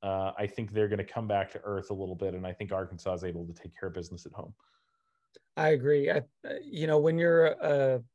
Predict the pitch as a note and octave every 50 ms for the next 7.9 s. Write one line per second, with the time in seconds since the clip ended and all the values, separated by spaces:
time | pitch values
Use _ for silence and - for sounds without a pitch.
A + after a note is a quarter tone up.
0 | _ _ _ _ _ - D#3 C#3+ D3 D3+ D#3+ E3+ F3 D3+ C#3+ D#3+ D#3+ D#3+ D#3+ D#3+
1 | D#3+ D#3 D#3 D#3+ F#3+ - - _ - D#3 D3 C#3+ C#3+ C#3 C#3 C#3 C#3 C3 B2+ C3
2 | - _ _ _ _ _ _ _ _ _ _ _ _ _ _ _ _ _ _ _
3 | _ - D3+ C#3+ C#3 D3+ D3+ C#3 A#2 B2 D3+ D#3+ E3 E3 D3+ B2+ D3+ D#3 D3+ D3+
4 | D3 D3 D3+ - - D3+ C#3 C#3+ C#3+ C#3+ C3+ C3+ C3+ C#3+ C#3+ - - C#3+ C3 C#3
5 | C#3+ D3 D3+ D3 C3+ - - D3+ D#3 D3+ D3+ D3+ C#3+ B2 - - D3 D3 D3 D3
6 | C#3 C#3+ C#3+ C3+ B2+ - _ _ _ _ _ _ _ - D#3 E3 D#3 C#3 - D#3+
7 | E3 D#3+ D#3 C3+ - - - D#3 D#3 D3+ D3+ D3+ D3+ D3 C3 - - -